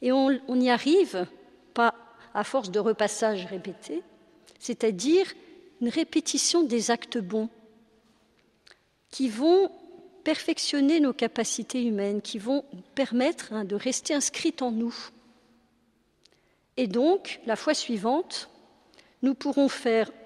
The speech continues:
encore plus facilement, encore plus rapidement et encore plus joyeusement ce qui est bien,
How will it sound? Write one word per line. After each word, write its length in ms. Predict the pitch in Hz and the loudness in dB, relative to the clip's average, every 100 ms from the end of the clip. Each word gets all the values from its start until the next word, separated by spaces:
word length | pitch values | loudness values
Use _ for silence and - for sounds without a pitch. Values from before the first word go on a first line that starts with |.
| - | -6
encore 320 | 302 302 311 | -4 -2 -4
plus 200 | - 302 | -4 -6
facilement, 800 | - 220 - 220 202 202 254 339 - _ _ _ _ - | -2 -2 -2 -4 -4 -2 -4 -6 -12 _ _ _ _ -2
encore 460 | 302 330 285 - | 0 2 -2 -4
plus 320 | - - 247 240 - - - | -6 0 2 0 -10 -20 -10
rapidement 800 | 208 247 - 247 185 196 190 311 - - - _ | -2 0 0 -4 -4 -2 -2 -4 -8 -20 -20 _
et 140 | 285 - | -4 -2
encore 360 | 220 214 233 - | -4 -2 -2 -4
plus 260 | - 240 208 | -8 -8 -6
joyeusement 920 | 208 285 262 220 185 208 202 247 - - _ | -4 -2 0 -2 -4 -6 -4 -6 -8 -18 _
ce 180 | - - | -10 -10
qui 240 | - - 208 | -8 -6 -6
est 60 | |
bien, 380 | 165 170 185 | -6 -6 -4